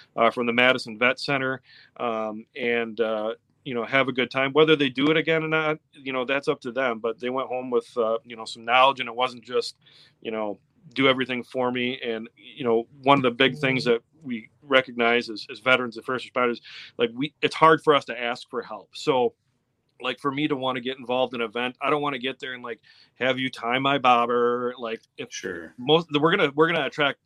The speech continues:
Speaker 1: outdoorsmen and outdoorswomen type of people that probably know how to do this kind of stuff. So really, we're there to just,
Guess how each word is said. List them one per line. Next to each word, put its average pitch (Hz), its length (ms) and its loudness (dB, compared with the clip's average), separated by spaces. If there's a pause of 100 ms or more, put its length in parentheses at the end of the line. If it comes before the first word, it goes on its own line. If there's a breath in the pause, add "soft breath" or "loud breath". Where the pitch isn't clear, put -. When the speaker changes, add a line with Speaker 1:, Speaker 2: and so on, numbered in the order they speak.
(140)
Speaker 1:
outdoorsmen 135 1040 -4 (120)
and 123 100 -6
outdoorswomen 123 640 -2
type 131 160 -2
of - 160 -20
people 127 400 -2 (380 soft breath)
that 117 140 -2
probably 147 440 4
know 131 160 -4
how 135 100 2
to 123 80 -4
do 127 200 -6
this 156 300 -6 (180)
kind 156 140 -4
of 151 60 -6
stuff. 160 240 -4
So 123 300 -2 (160)
really, 170 400 0 (100)
we're 147 160 -2
there 170 180 -2
to 151 100 -2
just, 127 300 -8